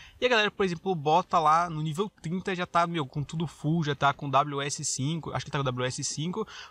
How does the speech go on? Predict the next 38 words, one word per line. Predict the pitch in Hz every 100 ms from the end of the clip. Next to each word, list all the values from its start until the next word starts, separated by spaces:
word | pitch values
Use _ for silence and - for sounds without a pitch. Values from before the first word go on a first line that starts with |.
| -
porém, | 233 220 233 - -
eu | 156
gosto | 165 -
sempre | 165 170
de |
mostrar | 180 180 160
essas | 156 151
estratégias | - 170 151 147
aqui | 135 165
um |
pouco | 160 - -
mais, | 185 175 170 147 117 104 - - - -
eh, | 123 - 120 127 131
não | 190
sei, | - 165
mais | 165 135
B | 151
R | 139 147 139
te | -
dizer. | 139 131 113 104 - _
Por | -
exemplo, | 160 139 165
entrei | 185 202 220
ali, | 202 214 254 _ _
já | 135 190
que |
eu | 240
só | 240
preciso | 226 196 175
de |
uma | 185
quantidade | 180 190 180 165 160
X | - - 180
de | 175 139
gold | 135 143
que | - 156
é | -
pequena, | 190 - 156 180 165